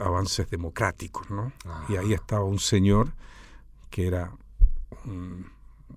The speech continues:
Speaker 1: un, el único hombre en esa familia de cuatro mujeres, cuatro hermanas, más una criada, una sirvienta, qué sé yo. Y ahí pasa, digamos, eh,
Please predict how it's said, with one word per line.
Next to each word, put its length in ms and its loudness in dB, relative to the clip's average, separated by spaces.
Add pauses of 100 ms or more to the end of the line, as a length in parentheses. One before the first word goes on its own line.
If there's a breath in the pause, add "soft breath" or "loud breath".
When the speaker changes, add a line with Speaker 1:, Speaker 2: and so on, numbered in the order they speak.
(120)
Speaker 1:
un, 360 -12 (540)
el 200 0
único 320 4
hombre 320 6
en 60 2
esa 200 0
familia 580 -2 (160)
de 240 -2
cuatro 300 0
mujeres, 600 -4 (600 soft breath)
cuatro 260 -4
hermanas, 380 0 (520 loud breath)
más 500 0 (200)
una 300 -2
criada, 800 -2
una 260 -6
sirvienta, 640 -6
qué 140 -10
sé 160 -12
yo. 100 -12 (100)
Y 180 2
ahí 200 2
pasa, 420 0
digamos, 420 -6 (920 loud breath)
eh, 800 -2